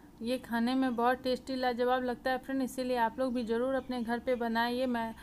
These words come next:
चने की दाल की कुरकुरे निमकी इस तरीके से, देखिए, काट लेना है।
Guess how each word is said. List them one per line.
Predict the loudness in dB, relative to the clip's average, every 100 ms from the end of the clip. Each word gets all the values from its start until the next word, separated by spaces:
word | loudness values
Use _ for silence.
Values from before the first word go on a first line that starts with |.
| -16 -18 -4
चने | 0 0 0
की | 0
दाल | 4 4 4
की | -2
कुरकुरे | -2 -4 -2 0 2
निमकी | 2 0 -2 -4 -6 -8 -20 -20 -20 -20 -20 -20 -20 -20 -20 -20 -20 -20 -20 -20 -20 -20 -20 -20 -20 -20 -20 -20 -20 -16 -14 -14 -14 -18 -20 -12 -4
इस | -4 0
तरीके | 0 0 -2
से, | -2 -2
देखिए, | 0 0 0 -2 -2 -4 4
काट | 6 6
लेना | 4 0 2
है। | 2 0